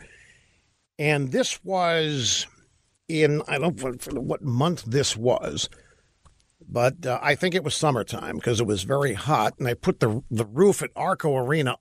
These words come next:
open during the day. For what reason, I don't know. Probably some lib who wanted me. We were videotaping this. I said, wh-, I, I show up, you know, three hours before the event, and the roof's, "What do you, what do you do with the roof?" "Don't worry, it closes and it cools down real fast." Well, it didn't.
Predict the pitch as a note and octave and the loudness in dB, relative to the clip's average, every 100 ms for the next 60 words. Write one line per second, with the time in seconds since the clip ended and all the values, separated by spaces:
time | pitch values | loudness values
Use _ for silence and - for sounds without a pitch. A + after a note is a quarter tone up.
0 | - F#3 C3+ A#2 A2+ A2+ C#3 B2+ G#2 A2+ | 4 6 6 -2 -4 -2 0 0 -2 0
1 | C3+ A#2 B2 A2 D3 - D3+ E3+ C3+ C#3 | 0 0 -4 2 2 2 -2 -2 0 -2
2 | A#2 A#2 C3+ B2+ E3 F#3+ - F3 B2 A#2+ | 0 0 2 0 -2 0 2 2 0 -2
3 | D#3+ D#3 B2 C#3+ C#3 F3+ E3 D3 A#2 - | 0 0 0 -4 0 0 0 -2 -6 -8
4 | - - G#3 D#3+ C#4+ B3 D#3+ - B3+ - | -4 0 2 2 0 0 -2 2 4 4
5 | B2+ G#2 - - - _ _ _ _ _ | 2 -2 -6 -8 -10 _ _ _ _ _
6 | _ _ _ _ - F#3+ G#3+ F3 F#3 - | _ _ _ _ -4 2 4 4 0 -2
7 | - - D#3 - A3 G3 G3 F#3+ F3+ D3 | 0 0 -2 -2 2 2 0 -2 -2 -2
8 | - G#3 E3+ F3 F3 E3+ - D#3+ F#3+ D3+ | -2 -2 2 2 2 0 -4 -2 2 2
9 | D#3 F#3 D#3+ F4 G4+ - G#2+ A3 E4 D4+ | 0 -2 6 8 8 4 -2 0 0 2
10 | F4+ F#4 G#4 F#4 C#4+ F#4 B3 A#3 A#3 F4+ | 2 2 2 0 2 2 2 2 2 2
11 | B3 G3 G3 G3+ A3+ - F3 G3+ F3 D#3 | 2 2 4 2 0 -4 2 2 4 0
12 | C#3 D3 D3+ G#3+ - G#3+ F#3 C#3 D#3+ C#3+ | 0 0 0 -2 0 2 2 2 0 2
13 | B2 E3 C3 - D#3+ G#2+ - F#3+ B3 F3+ | 4 2 2 2 0 0 0 2 2 4
14 | F#4 C#4 A#3+ - | 4 4 0 -14